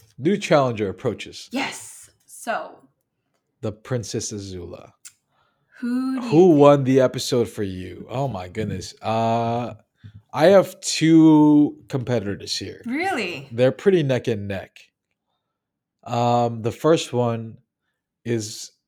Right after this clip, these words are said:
Speaker 1: my boy, the last airbender, the Avatar Aang. Let me tell you why. Let me tell you why. I think, first, he gets to kiss Katara. Not gets to kiss. They kiss. It's very, the, the,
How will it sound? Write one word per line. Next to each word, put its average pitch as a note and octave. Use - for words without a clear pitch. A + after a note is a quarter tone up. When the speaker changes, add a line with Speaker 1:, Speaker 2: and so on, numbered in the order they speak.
Speaker 1:
my A#2+
boy, A2+
the G#2+
last C3
airbender, F#2+
the A#2
Avatar G#2
Aang. F2
Let C#3
me D3
tell C#3+
you A2+
why. G2
Let C#3+
me E3
tell D3+
you G#2
why. G2
I C#3+
think, C#3+
first, -
he D#3
gets D3
to B2
kiss B2+
Katara. F#2+
Not E3
gets -
to -
kiss. -
They D3+
kiss. -
It's B2+
very, C#3+
the, B2
the, B2